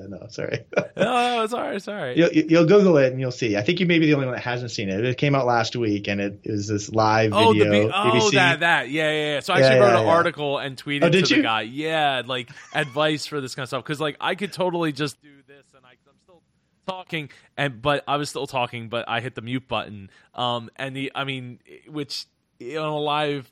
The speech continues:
Speaker 2: broadcast, I don't know. To me, like, I just try to embrace it, and, and I
Speaker 1: I,
Speaker 2: know it's like
Speaker 1: uh,
Speaker 2: your,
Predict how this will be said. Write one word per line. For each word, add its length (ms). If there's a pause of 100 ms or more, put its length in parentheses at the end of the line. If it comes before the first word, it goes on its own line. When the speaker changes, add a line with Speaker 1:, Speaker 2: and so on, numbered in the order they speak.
Speaker 2:
broadcast, 600
I 80
don't 100
know. 160
To 140
me, 240
like, 200
I 140
just 220
try 160
to 120
embrace 520
it, 180
and, 300
and 100
I 220
Speaker 1:
I, 80
Speaker 2:
know 160
it's 100
like 220
Speaker 1:
uh, 80
Speaker 2:
your, 160